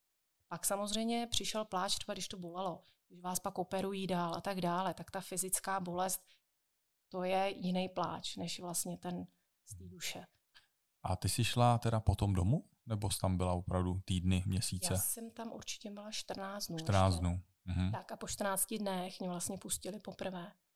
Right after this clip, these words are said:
Speaker 1: A byl to ten holý, vlastně jakoby syrový stav, zašitý. Ještě jsem měla stehy, si myslím. Ale pustili mě.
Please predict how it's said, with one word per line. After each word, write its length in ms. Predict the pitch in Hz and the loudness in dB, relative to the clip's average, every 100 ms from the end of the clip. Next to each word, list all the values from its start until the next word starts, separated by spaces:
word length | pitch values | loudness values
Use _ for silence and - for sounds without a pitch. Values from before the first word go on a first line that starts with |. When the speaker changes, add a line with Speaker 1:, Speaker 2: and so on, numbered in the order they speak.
| _ _ _ | _ _ _
Speaker 1:
A 60 | 190 | -2
byl 180 | 190 | -2
to 100 | 185 | -2
ten 180 | 214 214 | 0 2
holý, 560 | 190 196 190 202 202 202 | 2 -2 -4 -6 -8 -8
vlastně 280 | 190 185 190 | -8 -6 -8
jakoby 220 | 185 196 | -8 -2
syrový 460 | - 202 208 208 | 0 0 -2 -4
stav, 680 | 202 - 190 185 185 196 - 247 - _ _ _ - | -4 -2 0 0 -2 -4 -10 -18 -20 _ _ _ -8
zašitý. 840 | 180 - 202 - 190 185 175 185 185 _ _ _ _ _ _ _ _ _ _ _ - | -4 -4 -4 -8 -6 -2 -2 -4 -10 _ _ _ _ _ _ _ _ _ _ _ -6
Ještě 360 | - - 170 165 | -4 -2 -4 -6
jsem 140 | - | -4
měla 140 | 175 165 | -2 -2
stehy, 500 | - 175 165 170 175 | -4 -6 -6 -8 -10
si 140 | - - | -18 -20
myslím. 540 | 175 - 175 165 214 - _ _ - | -12 -8 -6 -6 -10 -16 _ _ -4
Ale 140 | 185 | -4
pustili 400 | 185 180 - 180 | -2 -4 -4 -10
mě. 200 | 175 175 | -10 -12